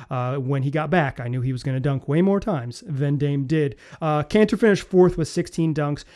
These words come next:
and here's your late riser, who would have been a big one, not on the roster at the time that Jamar asked this question, but Norman Powell dunked thirteen times in twenty-seven games, Nazir Little twelve times in forty-eight games.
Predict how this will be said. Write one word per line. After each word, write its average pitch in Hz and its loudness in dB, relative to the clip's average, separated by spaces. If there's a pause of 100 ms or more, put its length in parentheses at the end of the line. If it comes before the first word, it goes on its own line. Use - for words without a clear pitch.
(140)
and 147 0 (380)
here's 277 6
your 226 6
late 214 4
riser, 202 2
who 147 2
would 202 8
have 202 4
been 208 4
a 202 2
big 214 4
one, 165 0
not 175 2
on 214 0
the 208 0
roster 185 -2
at 139 -6
the - -8
time 156 -2
that 147 -2
Jamar 151 0
asked 147 -6
this 147 -10
question, 165 -2
but 143 -4
Norman 214 4
Powell 196 2
dunked 151 -2 (220)
thirteen 214 0
times 160 -2
in 135 -4
twenty-seven 151 -2
games, 151 -2 (260)
Nazir 156 0
Little 151 0
twelve 143 -2
times 139 -10
in 147 -6
forty-eight 151 -10
games. 208 -10